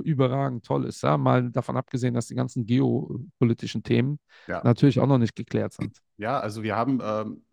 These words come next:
Speaker 2: letzte Woche sind, oder halt im Laufe dieser Woche sind viele Marktausblicke veröffentlicht worden.
Speaker 1: Ja.
Speaker 2: Ähm, ich hab auch am Sonntag mein Newsletter geschrieben. Ich dachte: „Ey, komm, Endrit, mach da mit. Schreib du auch etwas. Was sind die Risiken? Lass mal die Chancen beiseite, aber was sind die Risiken für das kommende Jahr?“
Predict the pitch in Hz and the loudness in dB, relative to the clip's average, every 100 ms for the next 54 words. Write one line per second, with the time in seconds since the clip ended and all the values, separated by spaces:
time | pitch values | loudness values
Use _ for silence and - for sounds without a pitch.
0 | _ _ 135 127 160 - - 120 117 117 | _ _ -6 0 0 -2 -2 2 2 2
1 | 120 117 113 87 95 113 101 123 117 107 | -2 -2 -2 -6 -10 -10 -4 -4 -4 -2
2 | 101 107 107 107 110 107 117 113 104 107 | 0 0 -2 -2 -2 -4 -6 -6 -6 -6
3 | 107 104 107 - 131 113 110 107 104 - | -8 -6 -8 -8 -6 -2 0 -2 -4 -8
4 | 101 101 113 98 107 - 107 110 104 - | -2 -2 -2 -6 -6 -6 -10 -8 -8 -10
5 | 98 - - 92 110 - 104 98 95 101 | -10 -10 -12 -10 -10 -8 -4 -4 -2 2
6 | 131 135 - _ _ _ _ - 92 95 | 4 2 -4 _ _ _ _ -12 -8 -8
7 | 98 113 113 107 - 123 - 110 107 123 | -8 -8 -8 -6 -4 -4 -4 -8 -4 -4
8 | 131 110 101 104 143 147 147 123 127 113 | -2 -2 -2 -2 -2 -4 -4 -4 -2 -4
9 | 110 - 113 107 - 101 - 101 117 - | -6 -6 -6 -6 -6 -10 -8 -6 -6 -4
10 | 110 101 85 104 110 - 117 117 107 95 | -4 -4 -6 -8 -10 -4 -4 -2 -4 -2
11 | 131 135 - - 107 110 - - 123 107 | -4 -6 -16 -8 -4 -4 -4 -4 -6 -8
12 | - 98 - 180 - 139 131 98 135 135 | -8 -10 -2 -2 0 -4 -4 -4 -4 -2
13 | 120 - 120 101 135 151 113 95 107 107 | -6 -4 -4 0 0 0 -2 -2 -4 -6
14 | - 92 90 95 135 147 139 107 107 110 | -6 -4 -4 -2 -2 -2 -2 -2 -2 -4
15 | 120 113 113 - 101 98 92 95 92 92 | -4 -8 -8 -8 -8 -8 -8 -10 -10 -12
16 | 90 101 95 82 82 82 | -8 -8 -8 -8 -8 -10